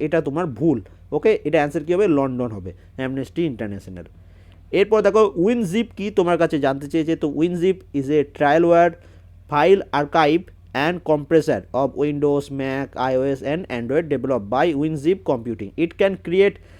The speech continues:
archive and, sorry, in zip file format and unpack some other archive files format। তো এটা হয়ে যাচ্ছে এটার অ্যান্সার। এবার এগুলোর মধ্যে কোনটা অপশনে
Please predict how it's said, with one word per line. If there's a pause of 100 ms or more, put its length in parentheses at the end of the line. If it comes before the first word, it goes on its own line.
(280)
archive (920)
and, (260)
sorry, (140)
in (180)
zip (100)
file (360)
format (160)
and (180)
unpack (120)
some (180)
other (140)
archive (160)
files (140)
format। (200)
তো (100)
এটা
হয়ে
যাচ্ছে
এটার
অ্যান্সার।
এবার
এগুলোর
মধ্যে
কোনটা
অপশনে